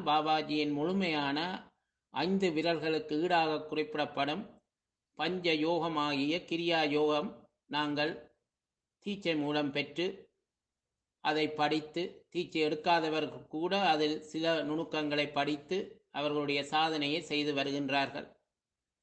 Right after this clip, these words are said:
ஆகவே இந்த பஞ்ச யோகம் என்பது அவ்வளவுக்கு முக்கியமானதொரு யோகம்.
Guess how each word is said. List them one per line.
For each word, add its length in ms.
ஆகவே 440
இந்த 220
பஞ்ச 360
யோகம் 340
என்பது 440
அவ்வளவுக்கு 680
முக்கியமானதொரு 1000
யோகம். 420